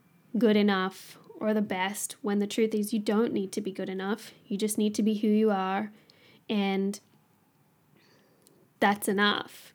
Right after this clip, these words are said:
None of us are good enough. None of, none of us are at one hundred. None of us are. We never will be. We're human. We're flawed. We make mistakes.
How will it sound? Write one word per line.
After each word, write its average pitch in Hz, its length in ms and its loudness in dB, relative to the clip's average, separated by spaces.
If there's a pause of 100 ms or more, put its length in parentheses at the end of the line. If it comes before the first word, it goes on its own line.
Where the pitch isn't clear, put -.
(560)
None 247 220 10
of 240 120 10
us 226 180 0
are 214 60 2
good 202 200 2
enough. 190 500 -6 (200)
None 247 240 10
of, 240 420 6
none 240 220 6
of 226 120 4
us 220 200 -2
are 208 100 2
at 202 220 -2
one 208 160 0
hundred. 190 500 -6 (480)
None 233 220 6
of 214 80 2
us 208 160 -2
are. 190 460 -2
We 247 80 2
never 226 260 6
will 196 200 2
be. 196 220 0
We're 226 160 2
human. 202 560 2
We're 226 120 0
flawed. 220 360 2
We 214 80 2
make 202 220 0
mistakes. 202 580 -2